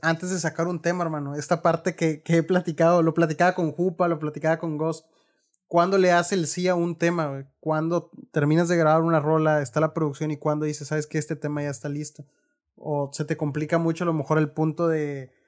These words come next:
vamos a decirlo así, de, de, de, de ser tan detallista al punto que dices, "Madres, creo que nunca me siento tan, tan conforme con algo", y entonces estoy en constante, eh, búsqueda de mejorarla aquí, mejorarla allá.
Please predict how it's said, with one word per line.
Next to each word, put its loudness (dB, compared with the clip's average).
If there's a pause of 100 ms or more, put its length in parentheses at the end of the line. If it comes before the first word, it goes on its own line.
(380)
vamos 0
a 0
decirlo -4
así, -6
de, -2
de, -4
de, -6 (540)
de -6
ser -2
tan 2
detallista 0
al 0
punto -4
que -4
dices, -4
"Madres, -2
creo -10
que -16 (160)
nunca -4
me -2
siento -6
tan, -4
tan 0
conforme -2
con -2
algo", 0
y 2
entonces -6
estoy 0
en 0
constante, -2 (480)
eh, 0
búsqueda 4
de 6
mejorarla -2
aquí, -6
mejorarla -2
allá. -4